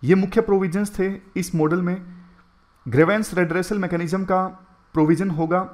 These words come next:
मतलब ओटीटी प्लेटफॉर्म्स के कंटेंट के against शिकायत की जा सकती है। इसके लिए इन प्लेटफॉर्म्स को बताना होगा कहाँ पे लोग शिकायत कर सकते हैं, code of ethics को पालन करना होगा इन प्लेटफॉर्म्स को,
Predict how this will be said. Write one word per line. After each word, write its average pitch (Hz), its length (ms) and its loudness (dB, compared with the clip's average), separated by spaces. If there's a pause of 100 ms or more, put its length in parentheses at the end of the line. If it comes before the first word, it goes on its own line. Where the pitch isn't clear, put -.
मतलब 151 460 -4 (400)
ओटीटी 160 300 0
प्लेटफॉर्म्स 185 540 -4
के 185 120 -8
कंटेंट 175 380 -2
के 196 80 -4
against 170 320 -4
शिकायत 165 340 0
की 185 120 -6
जा 175 120 0
सकती 175 320 -6
है। 175 420 -8 (720)
इसके 156 240 0
लिए 185 240 0
इन 190 220 -4
प्लेटफॉर्म्स 175 520 -4
को - 340 -8 (500)
बताना 160 340 4
होगा 185 280 0
कहाँ 170 320 0
पे 190 180 0
लोग 180 240 2
शिकायत 175 360 -2
कर 180 140 -2
सकते 175 280 -8
हैं, 170 320 -8
code 170 260 2
of - 160 -16
ethics 165 340 -4
को 208 100 0
पालन 175 280 0
करना 175 200 -4
होगा 160 260 -2
इन 170 180 -6
प्लेटफॉर्म्स 170 460 -6
को, 170 300 -6